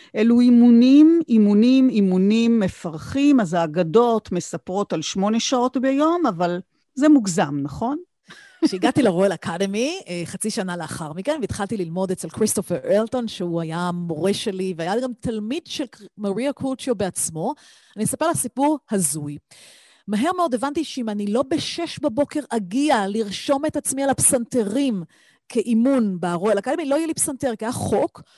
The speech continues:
Speaker 2: היו שם חדרי אימונים, שכל אחד יכול לרשום את עצמו לשעתיים בלבד בחדר מסוים ביום. ואז היינו באים בשש, רושמים, שעתיים משש עד שמונה, ב-, בחדר אחר, שמונה עד עשר, בחדר אחר, עשר עד שתים עשרה.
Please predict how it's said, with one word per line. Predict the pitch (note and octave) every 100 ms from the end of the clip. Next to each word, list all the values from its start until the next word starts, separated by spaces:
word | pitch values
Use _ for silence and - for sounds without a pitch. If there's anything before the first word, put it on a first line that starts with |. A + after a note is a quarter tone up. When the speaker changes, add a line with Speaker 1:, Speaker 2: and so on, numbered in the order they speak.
| _
Speaker 2:
היו | G3
שם | A3 A3
חדרי | - F#3+ G#3
אימונים, | A3 G3 F#3 C4 F4+
שכל | - C#4 E4
אחד | - C4+
יכול | B3+ C#4+
לרשום | C4+ A#3 C4
את | C#4
עצמו | - B3+ C4 C4+ - -
לשעתיים | G#3 - F3 - A#3+ B3+
בלבד | A3+ F#3+ D3 G3 F#3 D3+
בחדר | D#3 - F3
מסוים | E3+ D#3+ - E3+ D#3 D#3
ביום. | D#3 C#3 C#3 - _ - _ F3+
ואז | G#3 B3
היינו | C4 C4+ A3
באים | F#3+ A#3
בשש, | A#3+ - G#3+ B3 F#3+
רושמים, | F#3 - B3+ F#3
שעתיים | - C4 C#4 C#4 C4
משש | - C#4+
עד | C4+
שמונה, | C4 A#3 E3 D#3 A3
ב-, | G#3+
בחדר | A#3 B3 C4+ B3+
אחר, | C#4+ F#3
שמונה | - C4+ D4
עד | C#4
עשר, | B3 F3+ E3
בחדר | - D4 C#4+
אחר, | D#4 C#4+ - -
עשר | C#4 D4
עד | C#4
שתים | C#4
עשרה. | B3+